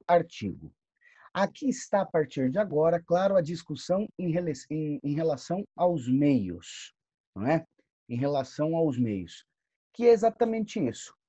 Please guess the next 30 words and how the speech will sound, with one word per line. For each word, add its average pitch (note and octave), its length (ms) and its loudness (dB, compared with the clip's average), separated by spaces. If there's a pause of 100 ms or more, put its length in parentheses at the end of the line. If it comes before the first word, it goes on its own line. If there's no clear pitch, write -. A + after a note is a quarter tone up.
(100)
Constranger, G#3+ 640 -2
ou G#3 60 -4
seja, B2+ 320 -4
forçar D#3 640 -2 (260)
qualquer C3+ 460 6
pessoa, C3+ 560 -2 (160)
alguém, B2 420 0 (640)
sempre B3+ 460 2
mediante D#3+ 680 0
ou G3 180 2
a F#3+ 80 6
grave D3+ 460 2
ameaça B2 640 -2 (140)
ou C3+ 160 6
a B2+ 60 8
violência, B2+ 800 0 (280)
não G#2 100 -4
é? E3 180 -2 (960)
Ou, G#3 220 6
naturalmente, F3 800 2
depois D3+ 640 0 (240)
de C#3 140 -2
reduzir D3+ 580 2
a F#3+ 60 4
resistência C#3+ 720 -4
da C3 100 -2
pessoa, E3 480 -2
como, C#3 260 -4
por C3+ 220 0
exemplo, A#2 560 0